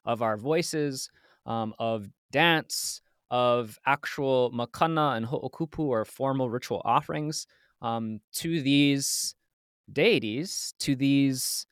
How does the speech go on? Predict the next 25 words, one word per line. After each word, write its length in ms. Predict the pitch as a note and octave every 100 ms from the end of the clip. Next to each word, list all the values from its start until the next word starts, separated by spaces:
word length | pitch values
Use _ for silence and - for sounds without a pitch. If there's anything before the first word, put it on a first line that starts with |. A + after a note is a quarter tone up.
| _ _
uh, 400 | A2+ A2+ A2+ G#2+ G#2+ _ _ _ _
bodies 340 | C3 C#3 D3+ C3+
of 100 | G#2+
water 640 | A#2 C3+ C#3+ C#3 C#3 C3
and 200 | B2 A#2+
geological 500 | A2 C3 B2+ B2 A#2+
formations, 880 | A2 A2 A#2+ E3 E3+ A2+ G#2+ G#2 - _ _ _
um, 260 | B2 A#2+ A2+
because 320 | C#3 E3+ D3
they 160 | F3+
mean 680 | E3 D3 F#3 A3 G3+ C#3 A2 G#2 _
something 500 | - E3 E3 D3+ B2+ _ _ _ _
important 560 | C#3 B2+ - C#4 - A#2
to 160 | - F2
us 340 | - - -
and 100 | C#3
because 380 | C#3+ E3 D3+ C3 A2+ _ _ -
we 580 | A#2 F#3+ G#3+ F3+ F3 F#3 _ _
hope 280 | - E3+ E3
to 480 | - D#3 D3 C#3 C3 _
balance 500 | G#2+ B2+ D3 F3 D#3
our 100 | D#3
relationships 840 | C#3+ C#3 D3+ D3+ C#3 C3+ B2+ - - _ _ _ _ - -
with 260 | D#3 G#3+
them 340 | - B2+ C3